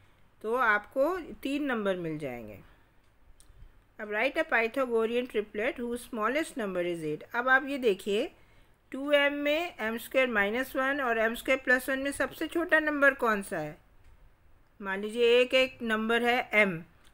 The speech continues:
तो उसका double तो टू एम है, उसके square में से आपने एक निकाल दिया और एक, अ,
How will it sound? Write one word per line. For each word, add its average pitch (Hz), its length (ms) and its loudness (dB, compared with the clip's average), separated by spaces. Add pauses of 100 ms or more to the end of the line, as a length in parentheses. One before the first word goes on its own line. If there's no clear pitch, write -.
(140)
तो 190 100 -6
उसका 254 240 -2
double 214 360 4
तो 247 140 2
टू 247 300 2
एम 254 180 4
है, 262 220 -2 (440)
उसके 240 320 -6
square 233 520 2
में 247 160 0
से 262 160 0
आपने 226 580 2 (160)
एक 220 280 2
निकाल 233 440 2
दिया 240 240 2 (760)
और 247 100 -6
एक, 247 340 -2 (640)
अ, 208 180 -8